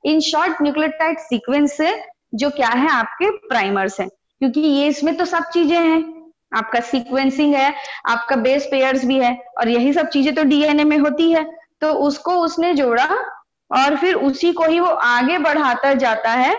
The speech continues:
और डीएनए का पूरा replication होता है। और इसमें ऐसा हुआ, अब फिर से वो यही वाला primer जो है किसमें यूज़ करेगा, ये वाले में, दूसरे वाले strand में। एक ये डीएनए बन गया अपना नया,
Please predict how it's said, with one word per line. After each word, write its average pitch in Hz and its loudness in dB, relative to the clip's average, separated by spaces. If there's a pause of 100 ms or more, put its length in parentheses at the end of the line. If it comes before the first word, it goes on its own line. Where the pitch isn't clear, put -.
(420)
और 294 2
डीएनए 254 2
का 370 0
पूरा 294 -2
replication 262 0
होता 202 0
है। 202 -2 (420)
और 285 2
इसमें 302 0
ऐसा 349 0
हुआ, 359 2 (340)
अब 262 -4
फिर 330 0
से 349 -2
वो 349 0
यही 285 2
वाला 339 0
primer 294 0
जो 311 2
है 330 2
किसमें 302 -4
यूज़ 320 -2
करेगा, 330 0 (840)
ये 262 0
वाले 233 0
में, 196 -4 (360)
दूसरे 269 0
वाले 262 2
strand 214 -2
में। 226 -4
एक 262 0
ये 294 0
डीएनए 277 2
बन 262 2
गया 240 2
अपना 220 -4
नया, 202 -2